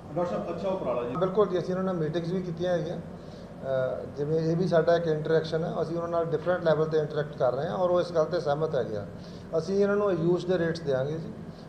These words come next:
Speaker 2: ਉਹ ਕੋਈ ਬਹੁਤ ਜ਼ਿਆਦਾ ਨਹੀਂ ਕੇਸਿਸ ਹੁੰਦੇ ਆ, ਇਹ ਕਾਰਪੋਰੇਟ ਹਸਪੀਟਲ 'ਚ ਮਹੀਨੇ ਦੇ ਦੋ ਜਾਂ ਤਿੰਨ ਜਾਂ ਚਾਰ ਪੰਜ ਕੇਸਿਸ ਆਉਣਗੇ, ਜਿਹੜੇ ਐਕਸੀਡੈਂਟ ਕੇਸਿਸ ਹੋਣਗੇ। ਦੂਜੀਆਂ ਐਮਰਜੈਂਸੀਜ਼ ਅਜੇ ਕਵਰਡ ਨਹੀਂ, ਅਸੀਂ, we will gradually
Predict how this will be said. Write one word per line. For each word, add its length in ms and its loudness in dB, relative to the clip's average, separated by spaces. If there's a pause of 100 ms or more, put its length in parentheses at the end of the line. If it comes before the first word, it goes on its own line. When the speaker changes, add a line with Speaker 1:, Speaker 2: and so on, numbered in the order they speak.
(140)
Speaker 2:
ਉਹ 120 0
ਕੋਈ 240 2
ਬਹੁਤ 440 2
ਜ਼ਿਆਦਾ 580 6
ਨਹੀਂ 140 -2
ਕੇਸਿਸ 360 2
ਹੁੰਦੇ 260 0
ਆ, 20 2
ਇਹ 100 0
ਕਾਰਪੋਰੇਟ 440 4
ਹਸਪੀਟਲ 320 2
'ਚ 80 -8
ਮਹੀਨੇ 280 -2
ਦੇ 120 0
ਦੋ 260 0
ਜਾਂ 120 0
ਤਿੰਨ 220 -2
ਜਾਂ 120 0
ਚਾਰ 240 4
ਪੰਜ 220 -2
ਕੇਸਿਸ 360 -6
ਆਉਣਗੇ, 280 -4
ਜਿਹੜੇ 200 -2
ਐਕਸੀਡੈਂਟ 380 -4
ਕੇਸਿਸ 320 -10
ਹੋਣਗੇ। 340 -8 (500)
ਦੂਜੀਆਂ 320 4
ਐਮਰਜੈਂਸੀਜ਼ 640 2
ਅਜੇ 160 0
ਕਵਰਡ 360 0
ਨਹੀਂ, 160 -4
ਅਸੀਂ, 200 -6
we 200 -2
will 120 0
gradually 420 0